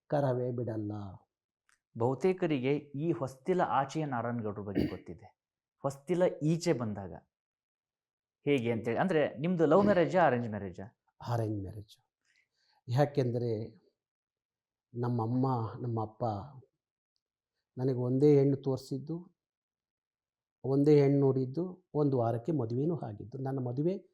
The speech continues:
Speaker 1: ಕುವೆಂಪು ಮಂತ್ರ ಮಾಂಗಲ್ಯ, ಒಂದು ಮಠದಲ್ಲಿ ಹೇಮಾವತಿಯ ನೀರನ್ನ ಮಡಿಕೆ ತುಂಬಿ, ಆ ಮಡಿಕೆಯ ಮುಂದೆ ನಮಗೆ ಕುವೆಂಪುವರ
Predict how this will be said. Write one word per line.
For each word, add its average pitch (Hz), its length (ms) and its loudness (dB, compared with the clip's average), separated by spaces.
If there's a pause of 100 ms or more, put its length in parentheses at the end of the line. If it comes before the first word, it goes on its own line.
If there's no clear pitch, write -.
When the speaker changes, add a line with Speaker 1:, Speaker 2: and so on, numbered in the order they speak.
(320)
Speaker 1:
ಕುವೆಂಪು 160 420 0
ಮಂತ್ರ 131 340 -4
ಮಾಂಗಲ್ಯ, 101 580 -10 (1700)
ಒಂದು 135 220 0
ಮಠದಲ್ಲಿ 131 800 -2 (640)
ಹೇಮಾವತಿಯ 143 760 6 (640)
ನೀರನ್ನ 139 380 4
ಮಡಿಕೆ 120 420 0
ತುಂಬಿ, 135 580 -6 (1080)
ಆ 143 100 2
ಮಡಿಕೆಯ 151 480 4
ಮುಂದೆ 131 680 0 (760)
ನಮಗೆ 123 600 -4 (180)
ಕುವೆಂಪುವರ 143 600 2